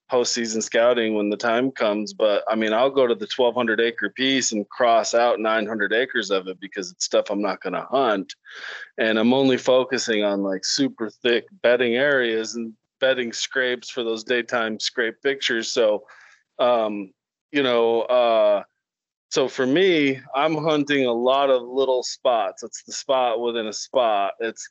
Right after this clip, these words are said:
the bedding area within a, within an area. So twelve hundred acres probably has three spots. I'm calling spots,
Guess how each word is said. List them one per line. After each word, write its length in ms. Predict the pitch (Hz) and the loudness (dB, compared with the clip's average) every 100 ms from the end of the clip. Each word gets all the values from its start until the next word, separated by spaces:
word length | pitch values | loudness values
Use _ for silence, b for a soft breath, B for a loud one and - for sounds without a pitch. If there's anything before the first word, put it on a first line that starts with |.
| - | -10
the 100 | 104 | -4
bedding 400 | 92 127 131 123 | 0 2 2 2
area 420 | 117 113 107 104 | 2 0 0 -2
within 360 | 104 107 104 104 | -2 -4 -2 -4
a, 40 | 104 107 110 107 | -4 -6 -10 -6
within 260 | 113 117 | -2 0
an 140 | 110 113 | 0 0
area. 320 | 113 107 104 | 2 2 2
So 400 | - 113 110 - _ B B - | 2 2 2 -2 _ B B 0
twelve 200 | 156 143 | 2 4
hundred 300 | 151 135 135 | 2 0 0
acres 480 | 143 147 170 165 - | 0 0 -2 -2 -2
probably 380 | 143 131 120 | 0 0 0
has 320 | 123 123 117 - - | 0 0 0 -8 -10
three 220 | 123 139 | -6 -4
spots. 560 | 139 123 120 143 - 123 | -4 0 0 0 -4 -8
I'm 160 | 120 | -8
calling 420 | 120 135 123 123 | -6 -2 0 -2
spots, 680 | 120 - 120 127 143 - - | -4 -2 0 0 -2 -6 -12